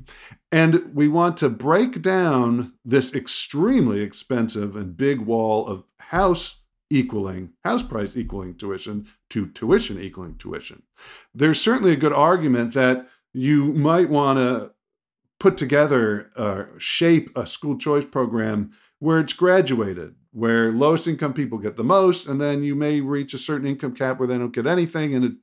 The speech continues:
differs in between. But most school choice so far has been focused either on low income kids or kids in schools that get very bad outcomes, which also tend to be low income kids, or kids with disabilities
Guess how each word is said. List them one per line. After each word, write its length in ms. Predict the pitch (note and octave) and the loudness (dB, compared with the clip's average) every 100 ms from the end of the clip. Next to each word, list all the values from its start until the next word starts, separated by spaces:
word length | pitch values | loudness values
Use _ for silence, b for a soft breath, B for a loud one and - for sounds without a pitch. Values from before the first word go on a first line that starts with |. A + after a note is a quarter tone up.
| _ | _
differs 400 | E3+ E3 C3 A#2 B B B | -4 -2 -4 -4 B B B
in 160 | C#3+ C3+ | -2 0
between. 640 | B2+ - D3+ A#2+ F#2 D#2 b b _ | 0 0 0 0 -2 -12 b b _
But 200 | D#3 G3 | 0 4
most 260 | G#3 B3+ - | 4 4 2
school 220 | A3+ G#3+ | -2 -2
choice 320 | - G3+ F#3+ | 2 4 4
so 180 | G3 F3+ | 4 2
far 600 | - B3 F4 G#2 F2 C3+ | 2 0 2 0 -4 -8
has 340 | A2+ A#2 A#2 | -4 -2 -2
been 320 | - C#3 B2+ | 0 4 4
focused 520 | B2 C#3+ C3 C3 B2+ _ - | 2 0 0 0 -4 _ -2
either 380 | G#3+ B3 G#3+ | 0 2 2
on 240 | F3 D#3+ D3 | 2 2 2
low 200 | D3 E3+ | 2 2
income 340 | G3 G3+ F3+ | -2 -4 -6
kids 480 | E3 F3+ F3+ E3+ - b b b b - | 0 0 2 -2 -10 b b b b 0
or 400 | E3 F#3+ G3 F#3 | 4 6 6 4
kids 380 | - G3 F#3 D#3+ | 2 4 4 2
in 100 | D3 | -4
schools 540 | - E3+ E3 E3 D#3+ | -4 2 4 4 0
that 160 | C#3+ B2+ | -2 0
get 160 | C3+ B2 | 0 0
very 260 | C3+ C#3+ | 0 2
bad 240 | C3+ C3+ C3 | 2 2 2
outcomes, 580 | C3 C#3+ D3 C#3 C#3 | 0 -2 -4 -6 -6
which 180 | A2+ - | -8 -4
also 280 | A2 A#2 A2+ | -4 -2 -6
tend 260 | - B2 A#2 | -6 -4 -4
to 60 | |
be 140 | A#2 A2+ | -2 -2
low 240 | A2+ A2+ | -2 -2
income 240 | G#2+ G#2+ | -4 -8
kids, 300 | G#2 A#2 A2+ - | -6 -6 -6 -2
or 240 | F3 G#3 G#3+ | 4 4 4
kids 260 | F#3+ E3+ | 2 0
with 140 | D3+ C#3+ | -2 -4
disabilities 960 | D3+ B2 A2 F3+ C3+ G#2+ G2+ A2+ - | -4 -4 -2 0 2 -2 -6 -8 -10